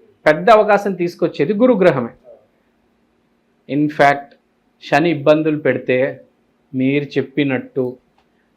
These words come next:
గురువు షీల్డ్గా కూడా నుంచుంటాడు, కాపాడతాడు. గురువు అంటే ప్రాణశక్తి.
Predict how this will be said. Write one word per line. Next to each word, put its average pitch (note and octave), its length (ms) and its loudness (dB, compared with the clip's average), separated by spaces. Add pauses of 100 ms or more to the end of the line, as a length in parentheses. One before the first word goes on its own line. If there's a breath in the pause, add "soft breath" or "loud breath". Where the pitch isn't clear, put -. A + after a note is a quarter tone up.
(140)
గురువు F#3 260 4
షీల్డ్గా G#3 500 4
కూడా E3+ 220 2
నుంచుంటాడు, D3+ 840 -6 (1200)
కాపాడతాడు. D#3+ 540 2 (920)
గురువు A3 380 0
అంటే G#3 280 -2
ప్రాణశక్తి. F#3+ 920 -2